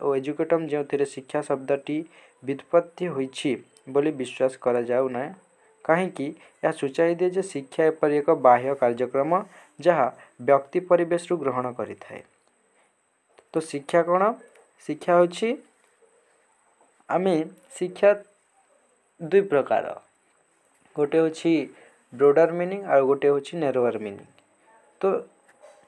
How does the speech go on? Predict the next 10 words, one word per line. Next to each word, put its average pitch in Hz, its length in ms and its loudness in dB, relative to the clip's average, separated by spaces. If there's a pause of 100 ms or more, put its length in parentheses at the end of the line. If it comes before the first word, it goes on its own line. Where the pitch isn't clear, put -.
(200)
ନ୍ୟାରୋର 151 320 2
ମିନିଂରେ 185 720 0
ଆମେ 160 200 6
ଯଦି 143 220 0
ବୁଝିବା, 135 480 -2 (500)
ଆମେ 175 180 4
ଯେତେବେଳେ 190 580 4 (460)
school 190 360 2
କିମ୍ବା 190 300 2
କଲେଜେସରେ 143 720 2